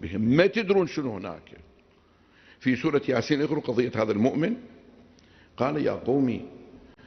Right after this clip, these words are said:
يا ليت قومي يعلمون"، يا ليت تفهمون أنت يا قوم بما غفر لي وجعلني من المكرمين.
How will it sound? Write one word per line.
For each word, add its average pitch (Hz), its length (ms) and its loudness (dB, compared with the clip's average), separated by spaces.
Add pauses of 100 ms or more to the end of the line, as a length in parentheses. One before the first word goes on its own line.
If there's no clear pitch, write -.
(120)
يا 107 200 4
ليت 190 320 2
قومي 123 420 -4
يعلمون"، 78 580 -8
يا 139 280 2
ليت 214 300 2
تفهمون 160 400 -2
أنت 131 180 -4
يا 131 140 0
قوم 127 440 2
بما 139 220 4
غفر 113 600 0
لي 107 280 -4 (380)
وجعلني 120 920 2
من 113 220 4
المكرمين. 107 1000 2